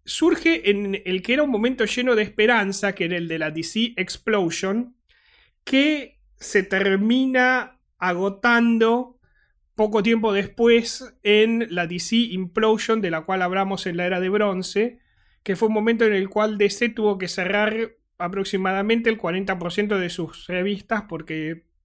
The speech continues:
tuvieron, hubo un problema editorial bastante grande.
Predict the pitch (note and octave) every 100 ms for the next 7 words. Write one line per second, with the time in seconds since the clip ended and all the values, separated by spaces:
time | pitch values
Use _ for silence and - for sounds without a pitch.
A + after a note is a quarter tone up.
0 | _ D#3+ D#3+ F#3+ G3 G3+ G#3 G#3 G3 F#3
1 | F3 F#3 G3 F#3+ F3 E3+ E3 E3 F3+ F3+
2 | F3+ F#3 F3+ _ _ _ - D#3+ D#3+ -
3 | D#3 - C#3 B2 G#2+ G#2+ G#2